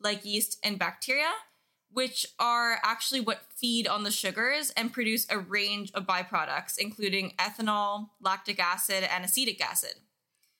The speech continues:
So in biotechnology, fermentation is often performed in controlled conditions like laboratory settings,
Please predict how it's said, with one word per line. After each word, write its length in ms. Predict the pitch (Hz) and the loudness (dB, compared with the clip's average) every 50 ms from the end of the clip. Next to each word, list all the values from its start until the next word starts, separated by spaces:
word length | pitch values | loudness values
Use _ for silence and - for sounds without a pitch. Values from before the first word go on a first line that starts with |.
| _ _ _ - - | _ _ _ -8 -2
So 140 | - 254 233 | 0 0 2
in 140 | 254 240 220 | 2 2 2
biotechnology, 880 | 262 294 320 320 - 349 349 - 262 262 254 269 269 254 - 285 285 | 2 2 2 0 0 -2 -2 0 0 0 2 2 0 0 0 0 0
fermentation 720 | - - 277 269 285 285 277 294 254 247 240 - 262 240 | 0 0 0 0 -2 -2 -2 0 -2 0 0 0 0 0
is 120 | 233 226 214 - | 0 0 0 0
often 600 | - 208 220 220 - - 240 233 226 226 226 220 - _ _ _ _ _ - | 0 0 -2 -2 -4 -4 -2 0 0 0 -2 -4 -8 _ _ _ _ _ -4
performed 560 | 294 277 - 233 214 220 214 214 208 208 - | -4 -2 0 0 2 2 2 0 0 -4 -4
in 180 | - 202 208 | -6 -6 -6
controlled 680 | 208 - 233 214 214 - 208 208 220 220 220 208 190 - | -4 0 0 0 0 0 0 2 2 2 0 0 -4 -6
conditions 760 | - - 226 190 185 190 190 - 277 277 285 285 269 262 - - | -4 -2 0 0 0 0 0 0 -2 -2 -2 2 2 2 2 2
like 260 | - 190 185 185 - 190 | 0 -2 -2 -2 -6 -12
laboratory 680 | 202 202 175 196 208 226 226 - 254 269 262 269 277 | -14 -8 -4 -2 0 0 0 0 -2 0 0 0 0
settings, 600 | - 285 262 262 269 269 269 269 269 262 - | 0 0 0 2 0 0 0 0 0 -2 -2